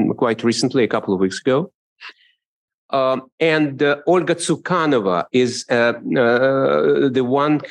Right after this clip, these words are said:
who, uh, launched the Council of Mothers and Wives under the aegis of the, uh, this bigger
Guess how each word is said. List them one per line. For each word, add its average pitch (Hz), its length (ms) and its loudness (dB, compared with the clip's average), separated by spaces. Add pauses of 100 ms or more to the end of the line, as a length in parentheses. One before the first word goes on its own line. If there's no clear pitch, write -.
(100)
who, 127 420 2
uh, 113 200 0
launched 131 580 0
the 117 80 0
Council 127 420 -2
of 110 100 -4
Mothers 110 360 -2
and 107 160 2
Wives 101 500 -2 (300)
under 131 640 0 (100)
the 123 340 2 (280)
aegis 123 340 0
of 117 140 0
the, 110 340 0
uh, 117 240 0
this - 420 -4
bigger 113 480 -2